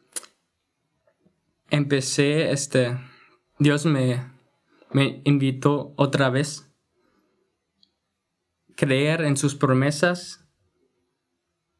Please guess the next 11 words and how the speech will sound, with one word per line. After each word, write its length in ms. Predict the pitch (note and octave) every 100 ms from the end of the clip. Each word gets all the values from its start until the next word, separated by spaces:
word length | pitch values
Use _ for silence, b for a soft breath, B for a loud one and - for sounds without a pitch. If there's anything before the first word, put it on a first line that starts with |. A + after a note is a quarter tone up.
| _
de 800 | C#3+ C3 B2+ B2+ B2 A#2+ C#3 D3+ - _
llenarlos 680 | C3 C3+ C3+ C3+ C#3+ C#3+ C#3
con 180 | - C#3
su 180 | - C3+
vida. 400 | C3+ B2 - - _ _ _ _ _ _ _
Y 580 | - C3 C3 C3 B2+ - _ -
yo 240 | C3 D3
quería 760 | D3 C3+ C3+ C#3+ C#3 B2 C3 - _ _ _ _ -
creerlo, 520 | - C3+ D3+ C3+ - - -
¿no? 220 | C3 D#3 b b b b b -
Entonces 840 | C3+ C3+ C#3+ C#3+ D3 - -